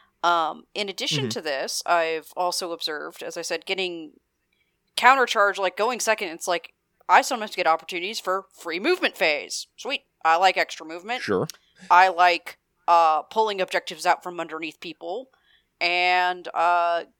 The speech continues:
Speaker 1: so there's still a, I would say that going second has a lot of inherent value, and I feel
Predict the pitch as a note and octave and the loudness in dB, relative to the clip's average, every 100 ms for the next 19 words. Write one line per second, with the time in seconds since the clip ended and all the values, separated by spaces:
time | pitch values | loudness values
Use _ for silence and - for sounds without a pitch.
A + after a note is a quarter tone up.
0 | _ _ _ - - A3 G#3+ A3 - - | _ _ _ -8 -4 -4 -4 -4 -4 -2
1 | C#4 B3+ - F#3 - _ _ _ _ - | -2 -2 -4 -6 -8 _ _ _ _ 0
2 | G3 G#3+ - - A3+ G#3+ B3+ A3+ - _ | 0 0 -4 -4 -2 -4 -2 -6 -6 _
3 | _ - G3 G3+ - E3+ - C#4 - E3 | _ -6 -4 -4 -6 -6 -8 -14 -6 -2
4 | E3+ E3+ D#3+ E3 E3 E3+ E3+ D#3+ - D#3+ | -2 -4 -10 -10 -2 -2 -2 -10 -10 -10
5 | D#3 _ D#3+ D3+ F3+ A#3 D4+ E4+ - _ | -10 _ -4 -4 -4 -8 -14 -18 -20 _
6 | _ _ _ _ _ - G3 F#3+ F#3 - | _ _ _ _ _ -6 -2 -2 -2 -2
7 | F3 - - A3 A3+ G#3+ | -2 -4 -16 -8 -4 -4